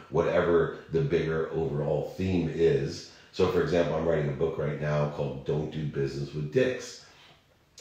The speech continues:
Not Dick's Sporting Goods, by the way. And, uh, there's a ton of lessons that I've learned because I've surrounded myself with the wrong people and the wrong ideas. I've surrounded myself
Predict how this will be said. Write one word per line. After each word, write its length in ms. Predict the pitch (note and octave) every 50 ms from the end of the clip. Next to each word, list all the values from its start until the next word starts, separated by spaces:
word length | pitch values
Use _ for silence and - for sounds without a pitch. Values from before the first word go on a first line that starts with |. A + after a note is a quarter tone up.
| - - -
Not 220 | - E2 - -
Dick's 220 | - C#2+ - -
Sporting 420 | - D#2 - - - - E2+ D2+ C#2
Goods, 140 | C2 A#1+ A#1
by 140 | B1+ C2
the 60 | C2 -
way. 120 | - - - - - - - - _ _ -
And, 380 | E2+ E2+ E2+ D#2+ D2+ D2 C#2+ -
uh, 400 | - D#2 D#2 D2+ D2 C#2+ - - - - - - -
there's 240 | D#2+ F2 F#2 F2+ -
a 100 | G2 G2 -
ton 240 | - - - D2+ F2
of 160 | F#2 E2 D#2+
lessons 420 | D#2 C#2+ - - - - E2 F2 -
that 160 | - D#2+ -
I've 240 | - G#2 G2 - -
learned 380 | - - C#3 D3 - F2+ F3+ - - - - - -
because 300 | D#2 C#2+ - - C#2+ C#2+
I've 160 | D2+ - -
surrounded 440 | - - - - - C#2 D2 D2+ -
myself 440 | F2+ F#2+ - - - C2+ C#2 -
with 100 | - D2
the 80 | E2 E2
wrong 280 | D#2 C#2 C2+ C#2 C#2+ -
people 280 | - - - - B1
and 120 | C2+ C#2 D2+
the 100 | D2 C#2+
wrong 200 | C2+ C#2 C#2 C#2+
ideas. 600 | D2+ D#2+ D#2 G2 G2+ F2+ D2+ C#2 - - - - - - - - -
I've 100 | C#2+ C#2+
surrounded 420 | - E2+ D#2+ D#2 D2+ D2+ D#2 D#2
myself 500 | E2 E2 - - - D2 C2+ C#2+ C#2+ -